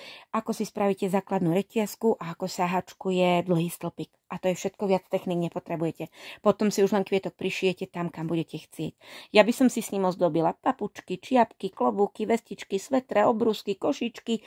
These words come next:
akékoľvek dekorácie. Tak to je na dnes naozaj všetko.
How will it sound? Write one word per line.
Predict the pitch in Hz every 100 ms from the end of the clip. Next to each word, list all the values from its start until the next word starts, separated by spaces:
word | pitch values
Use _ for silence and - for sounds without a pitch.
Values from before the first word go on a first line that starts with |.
| - - 214
akékoľvek | - 196 190 175
dekorácie. | 170 - 180 165 - 180 170 175 _ _ _ _ _ _ _ _ _ _ - - - -
Tak | 185 185
to | 214
je | 190
na | 190 185
dnes | 190
naozaj | 196 180 165 165
všetko. | - 302 - 285 269